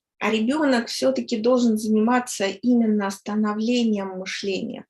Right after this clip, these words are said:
потому что очень многие сейчас вопросы встают и в связи там с нейросетями, и с, э, искусственным интеллектом, да, где же наше место?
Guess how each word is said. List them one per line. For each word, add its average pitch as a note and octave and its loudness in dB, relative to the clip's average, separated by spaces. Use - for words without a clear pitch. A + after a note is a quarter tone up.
потому - -8
что - -6
очень A3+ 2
многие G3 2
сейчас - -6
вопросы G#3 0
встают G3 -2
и E3+ -2
в F3 -12
связи F3+ -4
там E3 -10
с - -16
нейросетями, F#3 -2
и D#3+ -12
с, - -18
э, D#3+ -4
искусственным F#3 -2
интеллектом, G#3+ -2
да, G#3+ -2
где G3 0
же A#3+ 2
наше A#3+ 2
место? - 0